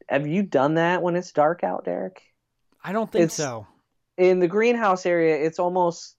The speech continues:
Speaker 1: like, I don't know,
Speaker 2: No,
Speaker 1: not
Speaker 2: no, I haven't.
Speaker 1: depressing. It's really different. So it is kinda, if you actually have the time, like, say you get off Soarin' and it's got no wait, give it a whirl,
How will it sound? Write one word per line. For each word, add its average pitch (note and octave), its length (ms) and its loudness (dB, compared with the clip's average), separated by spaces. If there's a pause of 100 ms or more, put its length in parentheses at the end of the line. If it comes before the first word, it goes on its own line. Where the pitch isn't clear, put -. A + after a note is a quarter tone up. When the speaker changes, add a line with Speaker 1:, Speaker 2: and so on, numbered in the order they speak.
(100)
Speaker 1:
like, C3+ 300 -2 (1040)
I - 40 -18
don't E3+ 140 -10
know, E3+ 40 -2
Speaker 2:
No, F3 200 0
Speaker 1:
not - 280 -4
Speaker 2:
no, D#3+ 200 -2
I D3+ 100 2
haven't. C3+ 300 -2
Speaker 1:
depressing. - 240 -18 (320)
It's F#3+ 240 -2
really G#3+ 300 2
different. A2+ 500 -6 (100)
So A3 240 -2
it A3 160 2
is D4 180 -2
kinda, G3+ 380 -2
if E3 240 -2
you D#3+ 280 -6
actually A3 260 -4
have C#4 220 -2
the - 120 -20
time, G2 460 -8 (440)
like, F3 180 0
say A#3 200 0
you F3+ 80 0
get D#3 140 4
off B2+ 200 2
Soarin' A#2 480 -8
and G#2+ 140 -8
it's C3 280 -8 (260)
got C3+ 180 0
no A2 160 -4
wait, G#2+ 380 -4 (220)
give D#4+ 180 4
it A3+ 80 4
a - 40 6
whirl, B2 480 2